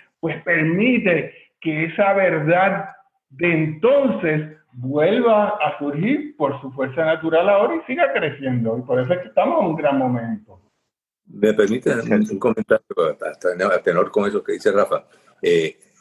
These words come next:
Speaker 2: Chicago ciertamente es uno de los, eh, de los monumentos a la lucha de don Pedro Albizu Campos. Eso no hay la menor duda. Pero no nos olvidemos que también don Gilberto Concepción de Gracia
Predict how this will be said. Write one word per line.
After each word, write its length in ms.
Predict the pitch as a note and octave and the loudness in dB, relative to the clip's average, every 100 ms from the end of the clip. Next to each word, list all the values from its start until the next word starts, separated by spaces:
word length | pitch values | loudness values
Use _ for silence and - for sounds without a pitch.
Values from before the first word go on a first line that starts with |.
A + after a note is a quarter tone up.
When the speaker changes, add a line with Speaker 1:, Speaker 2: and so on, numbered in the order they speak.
| - | -12
Speaker 2:
Chicago 440 | - G#2 G#2 A#2 B2 | -6 0 2 2 0
ciertamente 800 | A2+ A2 G2 A2 G#2+ F#2+ - _ | 0 0 -2 -2 -2 -4 -4 _
es 80 | G#2 | -4
uno 260 | G#2+ A2 G#2 | 0 0 2
de 100 | F2+ | 2
los, 200 | E2 - _ _ _ _ _ | -2 -6 _ _ _ _ _
eh, 120 | F2+ | -8
de 160 | E2+ G#2 | 0 0
los 160 | G2+ F#2+ | 0 -2
monumentos 600 | F#2 F#2 F2+ A#2 B2+ B2+ | -4 -2 -2 0 0 2
a 40 | |
la 120 | G#2+ | 2
lucha 260 | F#2+ G#2+ A2 | 0 0 0
de 60 | F2 | -2
don 140 | D#2+ | -2
Pedro 200 | F2 E2+ | -4 -2
Albizu 220 | D#2 - | -4 -8
Campos. 320 | - - - - _ _ | -12 -14 -20 -20 _ _
Eso 180 | D#2 D#2 | -16 -8
no 80 | D#2 | -2
hay 80 | F2 | -2
la 100 | D#2 | -2
menor 320 | C#2+ D#2+ D#2+ | -4 -8 -6
duda. 280 | D#2+ C2 - - - _ | -6 -6 -10 -20 -20 _
Pero 220 | - - D2 | -2 -2 0
no 160 | A2 | 2
nos 120 | D#3+ | 2
olvidemos 500 | C#3 G#2+ F#2 D#3+ - - _ _ - | 2 4 4 2 -4 -16 _ _ -8
que 100 | - | -4
también 400 | - F2+ - - | -2 0 -2 -4
don 220 | G#2+ F#2 | -2 -2
Gilberto 420 | F2 D2 F2+ - C3 | -2 0 0 0 -2
Concepción 400 | - F2+ F#2 E2 | -2 -2 -2 0
de 80 | |
Gracia 400 | D#2 C#2 - - | 0 0 -2 -4